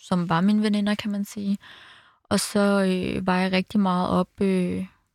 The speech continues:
det er ligesom min bog hedder, Himlen over min fars tag, at der var et tag oven på mit fars hus, som bare var meget sådan åben, så du kiggede op til himlen.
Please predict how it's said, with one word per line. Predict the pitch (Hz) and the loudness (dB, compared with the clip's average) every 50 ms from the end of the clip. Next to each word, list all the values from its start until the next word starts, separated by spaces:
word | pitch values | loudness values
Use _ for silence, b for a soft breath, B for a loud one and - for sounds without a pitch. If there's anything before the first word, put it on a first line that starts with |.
| _ _ _ _ _ _ _ _ _ _ _ _ _ _ - | _ _ _ _ _ _ _ _ _ _ _ _ _ _ -4
det | - 185 | -4 -2
er | - | 0
ligesom | 196 202 190 | 2 2 2
min | 185 185 185 | 4 2 2
bog | 180 - 202 190 208 | 2 2 0 2 2
hedder, | 202 196 196 190 - _ _ | 2 2 0 0 -4 _ _
Himlen | - 208 202 202 196 | -2 0 2 2 2
over | 190 185 | 2 2
min | 185 185 | 0 0
fars | - 190 185 196 - | 0 0 -2 -2 -2
tag, | - - 214 202 190 - _ | -4 -4 -2 -2 -2 -4 _
at | - 190 180 - - | -4 -6 -4 -2 0
der | 196 185 180 180 180 175 - - | 0 2 2 0 0 -2 -6 -8
var | 214 190 190 190 | -4 -2 0 0
et | 196 | 0
tag | - - - 214 196 196 - | -2 -2 -2 -2 -2 -2 -2
oven | 202 190 190 202 | -2 0 0 0
på | - - 208 | -2 -2 -2
mit | 196 190 | -2 -2
fars | - - 196 196 196 208 | -2 -2 -2 -2 -2 -2
hus, | - - - 233 220 220 | -4 -4 -4 -4 -4 -2
som | - 208 196 | -4 -4 -2
bare | 196 190 190 | 0 0 0
var | 196 190 | 2 2
meget | 190 185 185 190 | 2 0 0 0
sådan | - 214 208 208 | 0 0 -2 0
åben, | - 208 208 208 214 240 240 | 0 0 0 0 0 -2 -2
så | 240 - | -4 -4
du | - 196 | -6 -6
kiggede | - - 240 220 - - | -6 -6 -6 -4 -2 -4
op | 196 - | -4 -4
til | - - 202 | -6 -10 -8
himlen. | 196 208 196 202 208 220 220 226 | -4 -2 0 0 0 0 0 -2